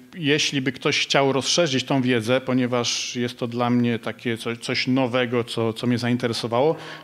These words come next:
to proponuję znaleźć na YouTubie, kto zna angielski, takiego gościa Andrew Huberman, Robert Lustig, no i po polsku Adam Łoniewski. To jest chłopak, który bardzo ładnie tak opowiada,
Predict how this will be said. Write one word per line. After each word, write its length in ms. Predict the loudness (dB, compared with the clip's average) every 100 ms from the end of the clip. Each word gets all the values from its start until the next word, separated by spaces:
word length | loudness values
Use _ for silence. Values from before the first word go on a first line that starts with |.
| -4
to 120 | -4
proponuję 520 | -2 0 2 4 2
znaleźć 460 | 2 2 4 2 0
na 120 | 0
YouTubie, 600 | 0 0 -2 2 2 2 -2
kto 200 | -6 -4
zna 160 | 0 0
angielski, 680 | 2 2 0 -2 -2 -2
takiego 300 | -2 -4 -2
gościa 400 | 0 0 2 0
Andrew 460 | 4 2 4 0 2
Huberman, 600 | 2 4 4 4 2 0 -4 -20 -20 -20 -20 -20 -10 0
Robert 420 | 2 4 2 2
Lustig, 640 | 2 4 2 0 0 -2 -14 -20 -20 -20 -20 -20 -20 _
no 300 | -4 -2 -2 -4 0
i 160 | 0
po 160 | 2 0
polsku 680 | 2 2 2 -2 2 2 0 -10 -20 _ _
Adam 440 | 0 2 4 4 2
Łoniewski. 760 | 2 4 4 2 -6 -8 -12 -10
To 100 | -2
jest 160 | -2 0
chłopak, 340 | 0 2 2
który 240 | 2 0 2
bardzo 280 | 0 0 0
ładnie 400 | 0 0 -2 -4 -8
tak 220 | -20 -20 _
opowiada, 840 | -2 0 4 4 4 4 2 0